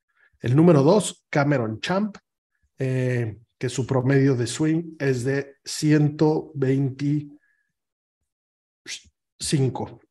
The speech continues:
Eh, de ahí conocidos, Wyndham Clark, ciento veintitrés,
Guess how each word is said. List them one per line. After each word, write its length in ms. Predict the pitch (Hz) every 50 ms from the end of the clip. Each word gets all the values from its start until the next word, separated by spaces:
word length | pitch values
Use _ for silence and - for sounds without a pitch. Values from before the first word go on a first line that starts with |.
| _
Eh, 580 | - 147 131 131 127 127 127 123 120 123 - - - - _ _ _ _ _ -
de 80 | 143
ahí 280 | 131 135 143 151 143 139
conocidos, 840 | - 143 127 127 123 - - 156 151 156 147 - - - - _ _ _ - - - _ _ _ -
Wyndham 440 | 147 156 156 151 147 131 127 127
Clark, 260 | - 160 160 170 170 170
ciento 300 | - 160 147 123 127 120
veintitrés, 720 | 117 117 113 123 123 127 - 180 196 196 190 190 185